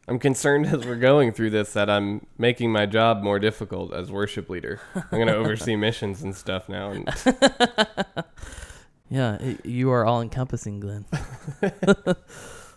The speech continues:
Speaker 1: So I think we've gotten to the point where we, we do have a full understanding of, of why we worship. Um,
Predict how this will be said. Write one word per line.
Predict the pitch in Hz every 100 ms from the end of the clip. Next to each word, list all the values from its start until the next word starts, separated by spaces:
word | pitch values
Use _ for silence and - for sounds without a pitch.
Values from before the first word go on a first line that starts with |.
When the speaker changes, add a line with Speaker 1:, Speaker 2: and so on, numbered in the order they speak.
| - _ _ _ _ -
Speaker 1:
So | 147
I | 131
think | 147 175 156
we've | 156 131
gotten | 143 143 135
to | 135 135
the | 123
point | 113 131 117
where | 123
we, | 113 117 113 - _ _
we | 123 131
do | 131 160
have | 151 131
a | 120
full | 131 123 120 120 117 _ _ -
understanding | 123 113 - 131 117 113 110
of, | 110
of | - 110 107
why | 107 101
we | 101
worship. | 98 98 - 98 - -
Um, | 101 95 101